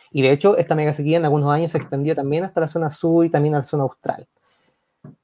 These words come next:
No solo eso, durante los últimos diez a once años, en promedio hemos tenido temperaturas también más altas de lo normal.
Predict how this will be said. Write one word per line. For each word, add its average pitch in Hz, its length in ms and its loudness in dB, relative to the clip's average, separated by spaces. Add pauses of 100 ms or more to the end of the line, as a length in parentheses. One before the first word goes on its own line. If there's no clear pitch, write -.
(380)
No 180 160 2
solo 185 220 6
eso, 131 400 4 (220)
durante 135 340 -2
los 151 80 2
últimos 151 380 -2
diez 165 260 4
a 156 80 2
once 160 240 0
años, 151 320 0
en 143 160 -2
promedio 151 360 -2
hemos 165 200 -2
tenido 170 520 2
temperaturas 151 520 0
también 160 240 -2
más 139 240 0
altas 180 220 -2
de 170 60 2
lo - 60 0
normal. 170 320 -6